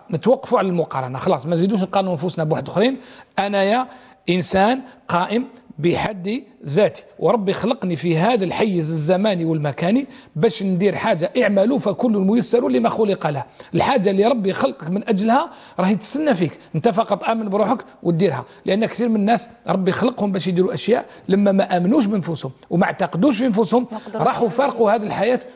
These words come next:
Speaker 1: وما داروا حتى حاجة فيها، "وسيحاسبون غداً بين يدي الله يوم القيامة". عبدي، أنا خلقتك لهذه الحاجة، علاش ما درتهاش؟ تقول له: "ربي، لأن ثقتي بنفسي كانت ضعيفة".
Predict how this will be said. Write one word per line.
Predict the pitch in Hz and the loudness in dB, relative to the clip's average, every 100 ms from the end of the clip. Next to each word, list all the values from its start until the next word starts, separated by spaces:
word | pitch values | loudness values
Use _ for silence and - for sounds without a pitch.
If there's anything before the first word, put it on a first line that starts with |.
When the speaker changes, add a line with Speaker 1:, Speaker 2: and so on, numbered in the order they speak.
| - | -4
Speaker 1:
وما | 180 202 | 0 2
داروا | 202 160 | 2 0
حتى | 160 208 | -2 -2
حاجة | 170 185 | 0 0
فيها، | 180 190 233 - - | 0 0 -2 -4 -4
"وسيحاسبون | 165 - 190 170 185 180 175 190 | -2 0 0 2 0 -2 -2 -2
غداً | 165 180 175 | 0 0 0
بين | 170 185 | 0 0
يدي | 180 170 175 | 2 0 0
الله | 175 | 0
يوم | 190 190 180 | 0 0 -2
القيامة". | 170 175 151 127 - - - - - | 0 2 2 0 -10 -20 -20 -10 -4
عبدي، | 170 185 135 113 - - | -4 -4 -8 -12 -10 -2
أنا | 180 | -2
خلقتك | 147 196 196 - - - - | 2 2 2 0 -10 -12 -4
لهذه | 139 202 | 0 0
الحاجة، | 165 185 185 - - | 0 -2 -2 -4 -4
علاش | 180 175 | -4 0
ما | 175 | 0
درتهاش؟ | 156 135 123 - _ _ | 0 -4 -10 -12 _ _
تقول | - 175 | -4 0
له: | 180 | 2
"ربي، | 175 165 180 | 2 0 -2
لأن | 185 180 | 0 -2
ثقتي | 170 175 180 | -4 -6 -4
بنفسي | 175 170 180 | -4 -4 -6
كانت | 185 175 | -4 -2
ضعيفة". | 190 269 180 | 0 0 -2